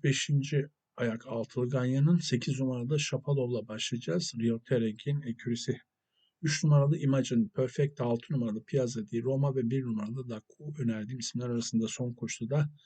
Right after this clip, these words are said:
üç isim öne çıkıyor. Dokuz numaralı Rio Ancoa, yedi numaralı Afnan, iki numaralı Ibray.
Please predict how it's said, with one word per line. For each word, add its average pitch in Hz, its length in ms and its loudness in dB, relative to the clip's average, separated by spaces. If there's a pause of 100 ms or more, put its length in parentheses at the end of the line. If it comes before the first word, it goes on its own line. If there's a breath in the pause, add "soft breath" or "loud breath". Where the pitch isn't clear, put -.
(340 loud breath)
üç - 220 -4
isim - 340 -6
öne 113 220 0
çıkıyor. 117 320 -4
Dokuz 120 320 -2
numaralı 113 400 -4
Rio 117 300 0
Ancoa, 117 520 -2
yedi 123 260 -2
numaralı 107 360 -4
Afnan, 131 420 -2
iki - 220 -8
numaralı 104 340 -6
Ibray. 131 440 0